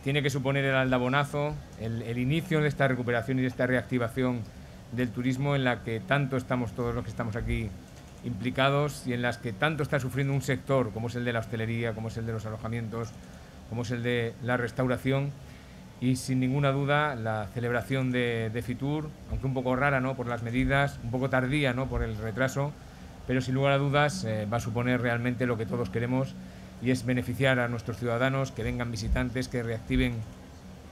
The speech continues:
las, los distintos sectores y, en definitiva, que volvamos a los niveles de riqueza creados hasta el fatídico año dos mil veinte.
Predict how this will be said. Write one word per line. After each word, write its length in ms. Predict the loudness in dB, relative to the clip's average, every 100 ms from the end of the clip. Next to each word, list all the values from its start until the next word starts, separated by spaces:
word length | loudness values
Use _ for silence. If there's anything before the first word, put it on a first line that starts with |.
| -8
las, 320 | 0 0 0 -2
los 240 | -4 -2
distintos 400 | -2 -4 -4 -4
sectores 440 | -4 0 0 0 -4 -16 -18 -18 -16 -2
y, 100 | 2
en 80 | 2
definitiva, 500 | 2 0 2 4 4
que 80 | 2
volvamos 360 | 2 2 2
a 40 | 2
los 160 | 0
niveles 340 | 2 0 0 6
de 300 | 6 6 0
riqueza 380 | -2 -2 -2
creados 400 | 0 2 2 0
hasta 440 | -4 -2 0 2 0
el 220 | -2 -6
fatídico 640 | -6 -6 -6 -6 -4 -4 -6 -10 -16 -16 -16 -8
año 380 | -4 0 -2 -2 -4
dos 140 | -4 0
mil 140 | 0
veinte. 400 | 0 0 -2